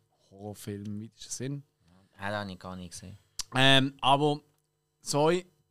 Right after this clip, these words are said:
Speaker 1: Harrison, es nimmt mir mega leid und alle Harrison Ford-Fans draussen, ich glaub, es ist auch langsam mal Zeit, dass man mal hier Päuschen macht und weiss so ein bisschen, hm? Und, äh, der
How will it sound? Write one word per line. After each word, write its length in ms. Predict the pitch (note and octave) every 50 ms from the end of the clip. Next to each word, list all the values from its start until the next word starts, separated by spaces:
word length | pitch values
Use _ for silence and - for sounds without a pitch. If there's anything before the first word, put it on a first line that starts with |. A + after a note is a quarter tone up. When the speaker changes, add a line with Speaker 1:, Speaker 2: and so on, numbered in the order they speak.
| _ _ _ _ -
Speaker 1:
Harrison, 400 | A#2+ B2+ C#3+ D#3+ D3+ C#3+ E3 D#3
es 200 | - C3 B2+ -
nimmt 160 | D3+ D3+ C#3
mir 100 | C#3 B2+
mega 380 | B2+ B2 B2 B2+ C3 C3+ C#3+ C#3
leid 320 | B2 A#2 A2+ A#2+ B2 A#2 B2
und 80 | A#2 A#2
alle 300 | A#2 A#2+ B2+ C#3 C3 A#2
Harrison 280 | B2 C3 B2 A#2+ A#2
Ford-Fans 560 | G#2 A2 B2 B2+ C#3 B2+ - B2+ B2 A#2+ G#2+ -
draussen, 340 | A#2 A#2+ B2+ A#2+ - B2+ -
ich 80 | -
glaub, 300 | - - G2 G2+ A2 G2
es 140 | A2+ G2+ -
ist 120 | A2 - G#2+
auch 60 | G2
langsam 380 | F2+ F2+ G2 G#2+ F#2+ G2+ F#2+ F2+
mal 120 | E2+ F2 -
Zeit, 340 | - D3+ F3 E3+ - -
dass 120 | A#2+ G2 -
man 140 | G#2+ G2 F#2
mal 120 | F#2 F2
hier 160 | F2 F2+ F2 E2+
Päuschen 460 | - C3+ D#3 F#3+ F#3+ E3+ - E3+ D#3+
macht 440 | D#3 D#3 D#3 D#3 C#3+ - - - -
und 220 | G2+ G2+ G2+ F#2
weiss 220 | G#2 G#2+ A2 G#2+
so 80 | - G#2+
ein 80 | F#2+ G2+
bisschen, 160 | G2+ G2 F#2 -
hm? 180 | C3+ E3+ F#3 F#3 F#3 _ _ _ _ _ _ _ _ _ _ _ _ _ _ _ _ _ _ -
Und, 380 | C#3 C3 C3+ C3+ C#3 C3 C3+
äh, 500 | C#3+ C3 B2+ B2+ B2+ B2+ B2+ B2+ B2+ B2+
der 380 | A#2+ A2+ C3+ C3+ C3 C3 C3